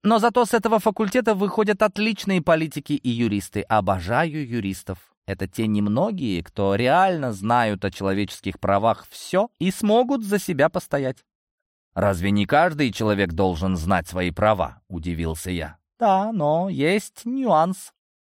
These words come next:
уклончиво ответил Семен. «Мы с тобой потом поговорим на эту тему. А пока наслаждайся. День открытых дверей в Полимаге — это всегда праздник». Мы подкатили к большому семиэтажному зданию, которое располагалось практически в самом сердце Перми.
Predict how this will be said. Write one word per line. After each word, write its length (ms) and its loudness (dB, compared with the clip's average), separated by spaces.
уклончиво 600 0
ответил 400 -2
Семен. 420 0
«Мы 240 2
с 80 -8
тобой 320 0
потом 400 0
поговорим 500 0
на 160 2
эту 160 -6
тему. 380 -4
А 100 -4
пока 260 -2
наслаждайся. 840 -2
День 400 0
открытых 520 -2
дверей 360 0
в 80 -8
Полимаге — 600 0
это 260 -8
всегда 440 -10
праздник». 720 -10
Мы 180 2
подкатили 560 0
к 80 -2
большому 560 2
семиэтажному 840 0
зданию, 680 0
которое 540 2
располагалось 680 2
практически 840 -2
в 60 -12
самом 420 2
сердце 500 -2
Перми. 500 0